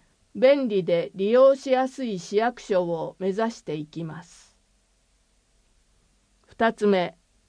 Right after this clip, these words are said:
行政サービスの質は低下しないのですか？答え、サービスの低下を防ぐため、より必要性の高い業務を丁寧に対応できる体制づくりに取り組みます。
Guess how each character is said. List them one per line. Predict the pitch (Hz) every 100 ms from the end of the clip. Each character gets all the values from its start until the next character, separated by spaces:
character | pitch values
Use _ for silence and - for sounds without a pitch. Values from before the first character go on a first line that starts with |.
| _ _ _ _ _ -
行 | 196 277
政 | 294 302 285
サ | 277 277
ー | 220
ビ | 202
ス | 196 185
の | 185
質 | 175 - -
は | 226 202 180 -
低 | - 233 269
下 | 254 254
し | 254
な | 233 240
い | 226
の | 185 160
で | 156
す | -
か？ | - 175 - _ _ _ _ _ _ _ _ _ _ -
答 | 196 214 196
え、 | 123 _ _ _ _ _ _ _ _ _ _
サ | - 311
ー |
ビ | 269 240
ス | 220
の | 202 202
低 | 226 247 262
下 | 247 247
を | 226
防 | 220 - 247
ぐ | 220
た | 196 165
め、 | 156 156 - _ _ _ _ -
よ | 226
り | 240 294
必 | 254 - -
要 | 285 277 277
性 | 277 269 269
の | 262 254
高 | 247 262 254
い | 226
業 | 185 233 220
務 | 185 185
を | 170 160 170 _ _ _ -
丁 | 302 277
寧 | 233 202
に | 190 190
対 | 196 220 247 262
応 | 247 240
で | 233 233
き | 254
る | 208
体 | 175 202 233
制 | 226 240
づ | 226 208
く | - 202
り | 175
に | 170 160
取 | 160 165 185
り |
組 | 175 180 160
み |
ま | 151 139
す。 | 151 - _